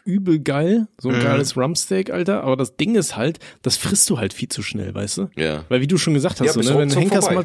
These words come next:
Speaker 2: vorbei.
Speaker 1: musst du
Speaker 2: Ja.
Speaker 1: irgendwie rausziehen.
Speaker 3: Mhm.
Speaker 1: Du kannst zum Beispiel sagen, du willst hier Erbsen haben, dann schälst du jede einzelne davon oder so. Oder, oder was kann man essen, dass der Körper so aufbläht, dass wenn du irgendwie per elektrischer Stuhl hingerichtet wirst, dass dein Körper dann platzt oder so, dass jeder was davon hat?
Speaker 3: Mhm.
Speaker 1: Keine Ahnung.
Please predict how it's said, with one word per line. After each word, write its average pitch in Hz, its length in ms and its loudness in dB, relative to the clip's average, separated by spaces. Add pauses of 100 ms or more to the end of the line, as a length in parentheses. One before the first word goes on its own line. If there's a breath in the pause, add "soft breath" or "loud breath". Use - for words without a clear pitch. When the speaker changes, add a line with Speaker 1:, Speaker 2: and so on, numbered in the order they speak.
Speaker 2:
vorbei. 185 80 -4
Speaker 1:
musst 175 120 2
du 202 60 4
Speaker 2:
Ja. 180 60 0
Speaker 1:
irgendwie 147 180 2
rausziehen. 135 640 0
Speaker 3:
Mhm. 78 60 -6 (180 loud breath)
Speaker 1:
Du 147 80 -4
kannst - 180 -2
zum 160 80 0
Beispiel 135 160 0
sagen, 156 220 2
du 139 100 2
willst 151 200 0
hier 131 120 -2
Erbsen 165 400 0
haben, 165 260 0
dann 143 240 0
schälst - 380 2
du 170 40 0
jede 151 220 0
einzelne 175 440 0
davon 175 400 0
oder 165 180 0
so. 170 380 0
Oder, 131 340 0 (140)
oder 131 160 2
was 151 100 0
kann 151 160 0
man 151 140 2
essen, 180 440 0
dass 156 200 -2
der 135 100 2
Körper 151 300 2
so 131 140 0
aufbläht, 147 380 0
dass 143 160 0
wenn 139 120 0
du 143 100 6
irgendwie 143 460 2
per 139 560 0
elektrischer 143 540 -2
Stuhl 160 280 0
hingerichtet 147 540 0
wirst, 147 180 2
dass 143 80 -4
dein 127 140 -2
Körper 175 300 2
dann 165 180 0
platzt - 480 -6
oder 147 160 2
so, 147 160 4
dass 139 160 0
jeder 151 200 4
was 147 120 0
davon 139 280 0
hat? 139 220 -2
Speaker 3:
Mhm. - 240 -4
Speaker 1:
Keine 156 280 0
Ahnung. 135 320 2